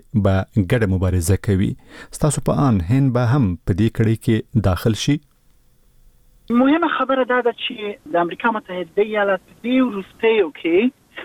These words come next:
Speaker 2: په دې هڅه کې ده چې په سیمه کې بغیر د پاکستان نه نور هم دغسې هیوادونو سره خپل اړیکې ټینګ کړي، تر څو چې وشي کولی چې ډېر په صداقت او په، په وضاحت سره د تروریست او د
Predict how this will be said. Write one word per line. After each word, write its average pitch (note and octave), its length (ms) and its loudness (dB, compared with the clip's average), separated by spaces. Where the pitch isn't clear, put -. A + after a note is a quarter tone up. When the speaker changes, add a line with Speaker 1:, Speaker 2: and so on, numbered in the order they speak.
Speaker 2:
په G3+ 60 -4
دې G#3 200 0
هڅه C4+ 320 -4
کې A3+ 80 2
ده A3 180 4
چې G#3 460 -2
په F3 300 2
سیمه C4 200 -2
کې A3+ 380 -6
بغیر D4 440 0
د A#3 40 2
پاکستان F3+ 640 -4
نه D#3+ 80 -2
نور A#3 360 2
هم G#3+ 400 -4
دغسې G#3 560 -2
هیوادونو F#3+ 460 2
سره G3+ 140 0
خپل - 240 -2
اړیکې - 420 -6
ټینګ C4+ 200 4
کړي، C4+ 160 -6
تر G#4 80 -2
څو - 180 -4
چې - 140 -8
وشي C4 320 0
کولی E3+ 500 0
چې F#3+ 100 4
ډېر C#4+ 200 2
په C4 140 -2
صداقت - 680 -2
او D#3+ 300 2
په، D#3+ 320 0
په D#3 60 -2
وضاحت E3 560 0
سره A3+ 280 0
د D#3+ 300 0
تروریست G3+ 640 0
او G#3 300 0
د G3 100 -2